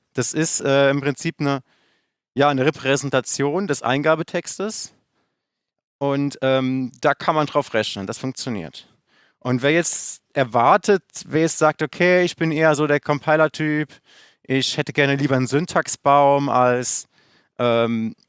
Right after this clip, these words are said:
als so Zahlen, damit kann ich nicht arbeiten", da ist ganz klar gesagt, ähm, dieser graph-basierte Ansatz, den hat man in den siebzigern mit K I versucht, das ist tot, das hat nicht funktioniert.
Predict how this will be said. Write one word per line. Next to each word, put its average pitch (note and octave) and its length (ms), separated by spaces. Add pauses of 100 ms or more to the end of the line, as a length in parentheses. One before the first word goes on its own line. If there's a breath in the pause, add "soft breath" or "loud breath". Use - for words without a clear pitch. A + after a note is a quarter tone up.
(200)
als B2+ 200
so A#2 80
Zahlen, C3+ 500
damit C3 180
kann C3 160
ich B2 80
nicht - 160
arbeiten", C3 680
da B2 120
ist A2+ 160
ganz B2+ 180
klar C3 160
gesagt, A#2+ 600 (480 soft breath)
ähm, A#2 280
dieser A#2+ 160
graph-basierte D3 800
Ansatz, D3 520
den A#2+ 100
hat B2+ 120
man C3 120
in C3 40
den B2 40
siebzigern C#3 440
mit C3+ 160
K B2+ 140
I B2+ 100
versucht, B2+ 600 (240 soft breath)
das A#2 140
ist - 180
tot, C#3 340
das A#2+ 120
hat C#3+ 100
nicht B2+ 140
funktioniert. B2+ 680